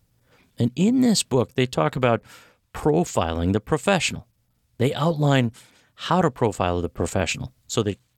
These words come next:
you can really understand who you're in a strategic partnership with. They talk about understanding the person, how they got into the business. They talk about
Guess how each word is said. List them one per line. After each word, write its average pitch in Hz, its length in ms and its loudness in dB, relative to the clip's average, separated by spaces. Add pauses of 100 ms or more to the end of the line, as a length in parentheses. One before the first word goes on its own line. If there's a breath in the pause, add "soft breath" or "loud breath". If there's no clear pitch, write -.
(120)
you 123 160 2
can 101 160 0
really 117 340 2
understand 135 760 2 (600 soft breath)
who 98 100 -4
you're 113 360 0 (180)
in 107 120 0
a 123 40 0
strategic 143 540 -2
partnership - 500 -2
with. - 240 -6 (960 loud breath)
They 165 120 0
talk 247 260 -2
about 196 220 2
understanding 135 600 2
the 101 80 0
person, - 480 -4 (1000)
how 104 140 0
they 127 100 2
got 143 140 2
into 165 160 2
the 151 80 -2
business. 160 500 -2 (600 loud breath)
They 147 100 -2
talk 190 240 0
about 170 280 0